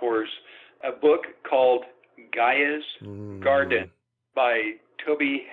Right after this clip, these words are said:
Speaker 1: Hemenway.
Speaker 2: Yeah.
Speaker 1: It, it really puts permaculture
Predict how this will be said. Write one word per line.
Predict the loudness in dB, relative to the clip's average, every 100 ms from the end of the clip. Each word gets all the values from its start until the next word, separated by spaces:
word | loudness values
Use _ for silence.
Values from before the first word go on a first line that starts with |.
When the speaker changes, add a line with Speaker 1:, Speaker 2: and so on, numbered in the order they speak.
| -4
Speaker 1:
Hemenway. | -2 -2 -4 -4 -4 -6
Speaker 2:
Yeah. | -8 -8 -10 _ _ _ _ _ _ _ -8
Speaker 1:
It, | -4 -2 0 0 0
it |
really | 2 4 4 2
puts | -2 -2 -8 -4 -2
permaculture | -2 -2 -4 -2 -4 -6